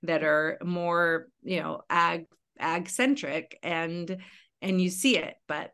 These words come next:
out here, you just, you just don't see it. And people want that. They, you know, they were deprived of that in their childhood. <laughs>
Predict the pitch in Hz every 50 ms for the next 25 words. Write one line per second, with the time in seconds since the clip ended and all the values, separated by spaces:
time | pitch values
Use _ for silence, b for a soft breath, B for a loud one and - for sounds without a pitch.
0 | - - 147 170 190 185 185 185 226 220 220 214 202 180 165 165 165 175 170 180
1 | 185 - - - 170 170 151 165 160 160 - 156 143 151 - 123 - - - 226
2 | 240 180 147 151 151 - 269 285 - 381 370 285 262 233 262 359 381 - - -
3 | 95 - - - - 180 185 185 190 185 - 196 175 170 170 170 190 185 185 190
4 | 190 185 185 202 196 - - 151 147 175 196 196 - 240 240 233 233 240 285 285
5 | - - - 240 226 220 214 220 220 - - 180 147 165 185 202 214 254 254 240
6 | 285 330 320 311 330 - 285 285